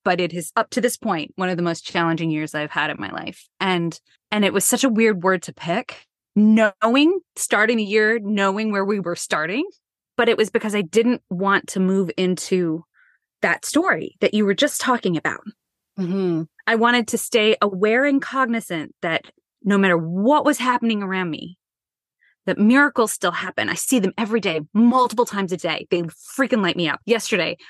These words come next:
Speaker 1: was on the phone chatting with Andrea. I have these gorgeous zinnias that grew themselves from seeds from last year. I, and I just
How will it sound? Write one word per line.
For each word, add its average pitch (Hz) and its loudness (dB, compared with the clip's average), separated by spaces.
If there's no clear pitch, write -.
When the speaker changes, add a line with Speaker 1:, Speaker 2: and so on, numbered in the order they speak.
Speaker 1:
was 208 2
on 208 2
the 202 2
phone 175 0
chatting 202 -2
with 170 -6
Andrea. 156 -4
I 196 0
have 220 0
these 190 -2
gorgeous 208 0
zinnias 170 0
that 180 0
grew 240 4
themselves 220 2
from 185 -4
seeds 214 0
from 180 -2
last 165 -4
year. 165 -2
I, 180 2
and 202 2
I 185 0
just 185 -6